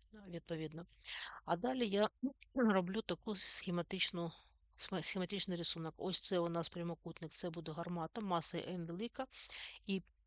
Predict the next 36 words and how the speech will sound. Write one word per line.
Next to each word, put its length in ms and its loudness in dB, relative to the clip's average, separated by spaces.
після 340 4
пострілу, 720 -6
коли, 440 2
е, 1040 -8
снаряд 480 2
вилітає 460 -2
зі 120 2
швидкістю 600 0
В, 200 -4
снаряд 460 0
маси 260 2
М 80 -4
маленька 340 -4
зі 100 -2
швидкістю 460 -4
В 100 -6
вилітає, 520 -2
гармата 480 -2
відкатується 680 2
зі 140 4
швидкістю 720 0
У. 160 -6
І 60 -12
тоді 300 2
з, 160 2
із 120 -2
закону 380 0
збереження 580 0
імпульсу 400 -2
ми 60 -2
можемо 340 -2
ска-, 360 2
написати, 520 0
що 120 0
спочатку 540 0
вони 340 -4